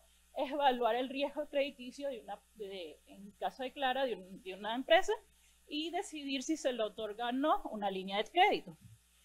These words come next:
Este proyecto ayudó a optimizar la toma de decisiones y de procesos, es decir, este proceso era muy manual,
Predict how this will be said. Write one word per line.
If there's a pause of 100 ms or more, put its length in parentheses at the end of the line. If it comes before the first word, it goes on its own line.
(320)
Este
proyecto (420)
ayudó
a
optimizar
la
toma
de
decisiones
y
de
procesos, (340)
es
decir, (180)
este
proceso
era
muy
manual,